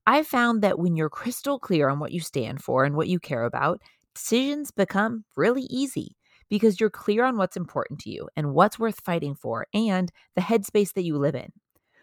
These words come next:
When you're faced with challenges or conflict, you don't have this big figure it out moment most of the time, or worse, react in the total opposite way you wish you would have because you know what you stand for and you're reminded of it on the daily.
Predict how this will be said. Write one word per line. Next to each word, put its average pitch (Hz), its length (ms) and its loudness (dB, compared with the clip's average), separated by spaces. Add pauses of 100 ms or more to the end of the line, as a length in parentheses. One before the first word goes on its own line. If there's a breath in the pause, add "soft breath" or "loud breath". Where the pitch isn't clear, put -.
(100)
When 214 200 6
you're 220 120 4
faced 208 260 2
with 180 160 0
challenges 185 560 0
or 127 80 -2
conflict, 190 600 -2
you 156 100 0
don't 196 180 -2
have 196 180 -6
this 190 300 -4
big 180 180 -4
figure 185 480 -2
it 185 60 4
out 180 180 2
moment 160 400 2
most 135 200 0
of - 40 -20
the - 80 -6
time, 151 380 0
or 180 160 4
worse, 170 400 2 (260 soft breath)
react 165 600 6 (160)
in 185 180 0
the 165 80 0
total 262 320 4
opposite 180 420 2
way 135 160 2
you 131 160 -2
wish 135 240 -6
you 151 80 0
would 214 160 4
have 165 300 2 (380 soft breath)
because 220 340 2
you 214 180 2
know 208 160 6
what 240 120 2
you 220 120 -2
stand 160 380 -2
for - 340 -6
and 170 220 0
you're 175 100 -2
reminded 202 520 2
of 196 120 4
it 202 200 2
on 180 160 2
the 170 80 2
daily. 135 420 -2